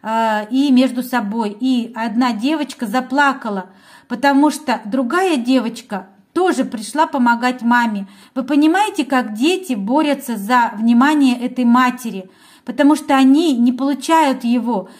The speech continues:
Как только ребенок родился новый, сразу старый, хоть ему и год,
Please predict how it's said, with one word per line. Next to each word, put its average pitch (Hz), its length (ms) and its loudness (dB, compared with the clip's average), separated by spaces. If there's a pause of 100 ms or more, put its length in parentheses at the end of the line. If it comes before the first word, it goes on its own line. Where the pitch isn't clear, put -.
(160)
Как 277 300 -4
только 330 360 0
ребенок 254 680 2 (180)
родился 247 840 -2
новый, 233 460 2
сразу 262 520 0
старый, 302 520 0
хоть 247 320 -4
ему 247 200 6
и 254 100 2
год, 262 500 0